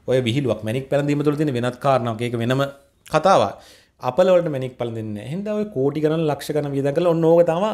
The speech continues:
ඇත්තම අපලය. ඇයි ඉතින් නිකරුණේ සල්ලි නාස්ති වෙනවනේ. ඒක නෙමෙයි කරන්න ඕනේ. ඔබ ධාර්මිකව ජීවත් වෙන්න. ඔබ දහමට අනුව ඔබගේ ආගම දහමට අනුව ජීවත් වෙන්න යහපත් ලෙස අසරණ වෙන යමක් කරලා.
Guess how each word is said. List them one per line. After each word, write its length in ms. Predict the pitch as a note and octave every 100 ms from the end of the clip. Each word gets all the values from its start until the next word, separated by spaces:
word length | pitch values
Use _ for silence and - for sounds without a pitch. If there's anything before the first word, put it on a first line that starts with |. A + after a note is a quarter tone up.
| G#3+
ඇත්තම 440 | - C3 - F#3 G3 F#3 -
අපලය. 360 | C#3 - D3+ G2+ - _
ඇයි 180 | C3+ A#2
ඉතින් 160 | G#2 G2+ _ _ _
නිකරුණේ 440 | A#2 A2+ D3 D3 D3+
සල්ලි 240 | C#3 D3+
නාස්ති 340 | F3 G#3+ G#3+
වෙනවනේ. 240 | C#4 C#4 C#4 _
ඒක 220 | D#3+ F3+
නෙමෙයි 280 | G3+ D#3+ C3
කරන්න 260 | A#2+ G#2+ G#2
ඕනේ. 160 | G2+ -
ඔබ 140 | F3+
ධාර්මිකව 600 | A3+ D#3+ F3 G3 G#3 G#3+ A3
ජීවත් 360 | G3+ G#3+ G#3
වෙන්න. 160 | D#3 B2+
ඔබ 160 | C3 F3 F#3+
දහමට 400 | B2+ A#2 F3 F#3+
අනුව 200 | F#3+ G3+
ඔබගේ 280 | F3+ F3 F3
ආගම 200 | D#3+ E3+
දහමට 220 | F#3 F#3+
අනුව 140 | F#3+ G3+
ජීවත් 320 | F3 G3 G3
වෙන්න 120 | G3+
යහපත් 380 | F#3+ C3+ F#3 G3
ලෙස 160 | G3+ - G#3 _ _ _ -
අසරණ 360 | A#2 D#3+ E3+ F3
වෙන 180 | F3 F3+
යමක් 320 | D#3 F3 F#3
කරලා. 340 | - F#3 G3+